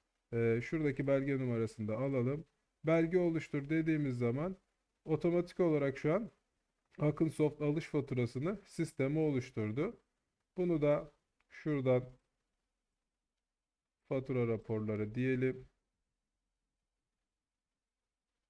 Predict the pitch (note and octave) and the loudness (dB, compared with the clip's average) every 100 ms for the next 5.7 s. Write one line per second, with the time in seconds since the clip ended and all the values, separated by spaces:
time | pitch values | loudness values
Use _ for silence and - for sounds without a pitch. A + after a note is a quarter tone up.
0 | _ _ _ _ _ _ _ _ _ _ | _ _ _ _ _ _ _ _ _ _
1 | _ _ _ A#2+ G#2 - A2+ A2 - G#2+ | _ _ _ -14 -14 -14 -14 -14 -12 -12
2 | - G#2 G2+ G2 G2 G2+ G#2 - G2+ G2 | -8 -8 -6 -6 -8 -8 -10 -10 -10 -8
3 | G#2+ A2+ A2+ - - - _ _ _ - | -6 -4 -6 -10 -18 -20 _ _ _ -14
4 | A2 - A2 G2+ G2+ G#2+ G2+ G2+ G#2 G#2+ | -14 -8 -8 -6 -10 -8 -8 -8 -10 -8
5 | G2+ G2 F#2+ G2 G2 A#2 | -8 -8 -8 -8 -6 -6